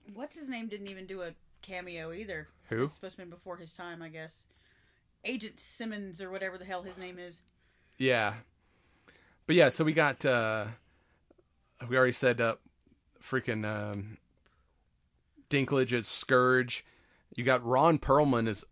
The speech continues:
Speaker 2: Optimus Primus. Uh,
Speaker 1: Primal.
Speaker 2: Primal. Optimus Primus.
Speaker 1: Primus?
Speaker 2: It's a good band, but, uh, <laughs> uh,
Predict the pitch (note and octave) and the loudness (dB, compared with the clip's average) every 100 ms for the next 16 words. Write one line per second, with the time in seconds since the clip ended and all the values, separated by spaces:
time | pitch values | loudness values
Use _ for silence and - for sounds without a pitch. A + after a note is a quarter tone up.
0 | A2+ A#2 - A2+ - - G#2 A2 A2+ A#2+ | 2 2 2 -2 -4 -2 0 0 -2 -4
1 | - - - - A#2+ G#2 G2+ G2+ - A3 | -6 -8 -12 -6 -4 -2 -4 -8 -8 -8
2 | G#3 G3 G3 - _ - C3+ A#2+ A#2 A2 | -6 -8 -10 -14 _ 2 4 4 2 -4
3 | B2 _ _ _ F#2+ G2 F#2+ - G2+ G2 | -10 _ _ _ -12 -10 -10 -4 -4 -2
4 | G2 - - - G3+ G#3+ C#4+ - - - | -6 -8 -12 -12 -10 -10 -12 -16 -20 -20
5 | _ _ - - _ _ _ _ - - | _ _ -20 -20 _ _ _ _ -8 -6
6 | G2 A2 G2 F#2+ - G2+ F#2+ A2+ G2 G2 | -4 -4 -6 -10 -12 -12 -6 -4 -4 -4
7 | A2+ - - - B2+ - A3 F#4+ F#3+ - | -8 -14 -16 -12 -12 -4 -2 -2 -4 -4
8 | - - _ _ _ _ - - C4+ D4 | -8 -8 _ _ _ _ -20 -20 -14 -12
9 | C#4 C4+ - - C3+ C3 A#2 G#2+ | -10 -12 -12 0 4 6 6 4